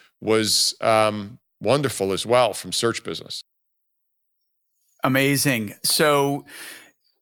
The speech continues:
Speaker 2: y-, when you say propping up the industry, could you explain what you mean by that?
Speaker 1: Sure. So I have a saying that, you know, you should give, give, give, give without the expectation of anything in return in life,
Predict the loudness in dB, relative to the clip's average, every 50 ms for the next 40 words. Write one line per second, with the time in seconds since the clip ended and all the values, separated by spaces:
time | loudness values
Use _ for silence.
0 | _ _ _ _ _ _ _ -20 -20 -18 -10 -2 0 0 2 2 0 0 0 0
1 | 0 -2 -2 -2 2 2 2 2 2 2 0 2 4 2 2 0 -2 -8 -2 0
2 | 2 2 2 0 0 0 0 0 0 -2 -2 -4 -4 -2 0 0 0 -2 -4 _
3 | _ _ _ _ -6 -4 -2 -2 -2 0 0 -2 -2 -2 -4 -4 -2 0 -2 0
4 | -2 -2 -6 -6 -10 _ _ _ _ _ _ _ _ -20 -20 -20 -10 -10 -10 -10
5 | -10 -20 -20 -20 -20 -20 -20 _ _ -2 2 4 4 4 4 4 2 2 4 4
6 | 4 4 2 2 0 0 0 0 2 4 4 4 4 2 2 2 4 4 2 2
7 | -2 -8 -12 -4 -2 0 2 2 2 2 2 0 0 0 0 0 -2 -2 0 0
8 | 0 0 0 -2 -2 0 0 0 0 -2 -2 0 0 0 0 -4 -2 2 2 4
9 | 4 2 0 -2 -8 -14 -18 _ _ _ _ _ _ _ -6 0 2 2 2 2
10 | 0 0 -2 -2 0 0 -4 -2 0 -2 -2 -2 0 0 0 2 2 0 0 -2
11 | -2 -2 -2 -2 0 0 0 0 0 -2 0 0 -2 -2 -2 -4 -2 0 0 2
12 | 2 0 0 0 0 2 2 2 0 0 -4 -8 -14 -16 -20 -20